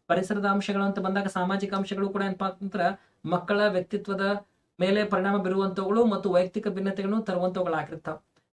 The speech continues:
So ಇದು ತಪ್ಪಾಗಿದ್ರಿಂದ ಒಂದು ಮತ್ತು ಮೂರು ಮಾತ್ರ ಸರಿ ಉತ್ತರ, ಆಪ್ಷನ್ ಸಿ ಆಗ್ತದೆ. So ಈ ಪ್ರಶ್ನೆ ಗಮನಿಸ್ಕೊಳ್ರಿ, ಈ ತರ ಹೇಳಿಕೆಗಳ ಕ್ವಶನ್ಸ್ ಬರಬಹುದು, ಬಂದಾಗ ಯಾವ ರೀತಿ ಬಿಡಿಸ್ಬೇಕು ಅನ್ನೋದನ್ನ ನೀವೇನಪ್ಪ ಅಂದ್ರ ನೆನ್ಪಿಟ್ಕೋಬೇಕು. So ಇಲ್ಲಿ ನೋಡ್ರಿ,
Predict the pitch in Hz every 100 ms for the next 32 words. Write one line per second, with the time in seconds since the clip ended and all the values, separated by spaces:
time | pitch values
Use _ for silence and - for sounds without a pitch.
0 | - 208 208 196 233 226 - 196 180 180
1 | 220 202 170 170 156 190 220 214 208 185
2 | 185 175 165 175 165 147 139 113 - _
3 | _ _ _ _ 175 170 196 190 190 156
4 | 139 135 - _ _ - _ _ _ _
5 | _ _ _ _ - 269 254 233 269 240
6 | 233 233 196 175 165 - 139 135 - 180
7 | 196 214 226 233 185 180 196 208 214 214
8 | 185 202 202 233 170 170 180 190 170 -
9 | _ _ _ 147 175 208 208 190 175 196
10 | 196 185 175 180 190 185 185 202 180 180
11 | 185 185 185 185 _ _ _ - 170 170
12 | 160 165 151 190 214 220 _ _ _ -
13 | 208 - 240 208 143 131 -